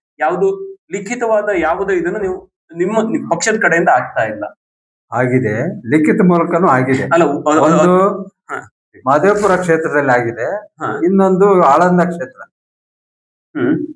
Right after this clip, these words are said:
Speaker 2: ಅಲ್ಲೇ ವಿರೋಧ ಪಕ್ಷದ ಅಭ್ಯರ್ಥಿ ಕೆ-, ಅದ್ರ ಮೇಲೆ ಕೇಸ್ ಹಾಕಿದ್ದಾರೆ, ಸುಭಾಷ್ ಗುತ್ತೇದಾರ್ ಮೇಲೆ.
Speaker 1: ಹ್ಮ್.
Speaker 2: ಮ-, ಮಾದೇವಪುರದಲ್ಲಿ ನಡೆದಿದೆ, ಲಿಖಿತವಾಗಿ ಮತ್ತೆ ಪೊಲೀಸ್ ಕಂಪ್ಲೇಂಟ್ ಆಗಿದೆ ಮತಗಳ್ಳತನದ ವಿರುದ್ಧ.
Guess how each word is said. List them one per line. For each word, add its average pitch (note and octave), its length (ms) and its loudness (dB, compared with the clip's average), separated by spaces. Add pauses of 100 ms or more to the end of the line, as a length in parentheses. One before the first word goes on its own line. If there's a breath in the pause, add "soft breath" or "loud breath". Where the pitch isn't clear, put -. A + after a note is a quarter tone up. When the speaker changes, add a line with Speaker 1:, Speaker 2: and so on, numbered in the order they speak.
(120)
Speaker 2:
ಅಲ್ಲೇ D#3 280 4 (640)
ವಿರೋಧ D3 380 0
ಪಕ್ಷದ F3 400 -2 (360)
ಅಭ್ಯರ್ಥಿ D3+ 520 -2
ಕೆ-, C#3 80 -2
ಅದ್ರ C3+ 140 0
ಮೇಲೆ C3+ 220 -4
ಕೇಸ್ E3+ 220 0
ಹಾಕಿದ್ದಾರೆ, A#2 420 -6 (960)
ಸುಭಾಷ್ D#3 380 2
ಗುತ್ತೇದಾರ್ C3 500 0
ಮೇಲೆ. F#2+ 220 -8
Speaker 1:
ಹ್ಮ್. - 760 -8
Speaker 2:
ಮ-, C3+ 260 2
ಮಾದೇವಪುರದಲ್ಲಿ E3+ 680 2
ನಡೆದಿದೆ, B2 720 -4
ಲಿಖಿತವಾಗಿ F3+ 460 2
ಮತ್ತೆ E3+ 280 -2
ಪೊಲೀಸ್ D#3+ 560 -2 (320)
ಕಂಪ್ಲೇಂಟ್ F3+ 360 2
ಆಗಿದೆ - 460 -4 (1160)
ಮತಗಳ್ಳತನದ C3+ 840 2
ವಿರುದ್ಧ. B2 320 -2